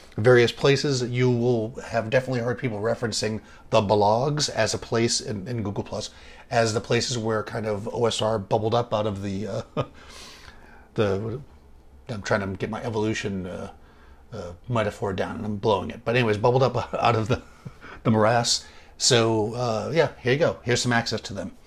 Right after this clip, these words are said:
I will put a link again in the show notes below. If you have, you've been listening to this podcast, or if you know any of these bloggers,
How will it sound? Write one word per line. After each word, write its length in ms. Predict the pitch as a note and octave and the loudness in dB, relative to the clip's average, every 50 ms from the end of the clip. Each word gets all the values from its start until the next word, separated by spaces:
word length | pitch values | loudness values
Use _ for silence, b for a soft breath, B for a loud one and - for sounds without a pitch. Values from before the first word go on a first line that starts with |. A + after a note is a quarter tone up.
| B B B B B B B B B B B B B B B B - - | B B B B B B B B B B B B B B B B -6 0
I 120 | - B2+ | 4 6
will 80 | C#3+ C3+ | 6 8
put 160 | - D#3+ D3 | 8 8 8
a 40 | C#3 | 8
link 260 | C#3+ C#3+ C#3 B2 - | 8 6 2 0 -2
again 280 | - C3 B2 B2+ B2 A#2+ | -2 0 2 2 2 2
in 100 | A2+ A2 | 2 0
the 80 | A2 | -2
show 180 | G#2 - D3 C#3 | -2 0 0 2
notes 180 | B2+ B2 A#2+ A#2+ | 2 2 2 0
below. 300 | - B2 A#2 B2 C3 B2+ | 0 2 4 6 6 4
If 160 | A#2 A2+ - | 4 2 0
you 200 | C#3+ D3+ F3 F3 | 2 4 4 4
have, 260 | C#3+ C#3+ D3 B2 - | 4 4 2 0 0
you've 240 | C3 C#3 D#3 C#3+ C3+ | 0 0 0 0 0
been 120 | C#3+ C#3 | 0 2
listening 280 | B2 B2 - - D3+ D3 | 2 0 0 0 -2 -2
to 80 | C#3+ | -2
this 80 | D3 C#3+ | -2 -2
podcast, 600 | - C#3+ C#3+ C#3+ - - E3 F3 F3 E3+ - - | -2 -4 -4 -4 -2 0 2 2 2 0 -4 -4
or 160 | A#2+ A2+ A2 | -2 -2 -2
if 140 | A2+ - - | -2 -2 0
you 100 | A#2 A2+ | 0 0
know 200 | A2 A2+ A#2 A#2 | 0 0 0 -2
any 100 | A#2 A#2 | -2 -2
of 60 | A2 | -2
these 100 | A2+ A2+ | -4 -4
bloggers, 480 | G2+ G#2 G2 F#2+ G#2+ A#2+ D3+ D#3 C#3+ | -2 -2 -2 -2 -2 -2 -4 -6 -6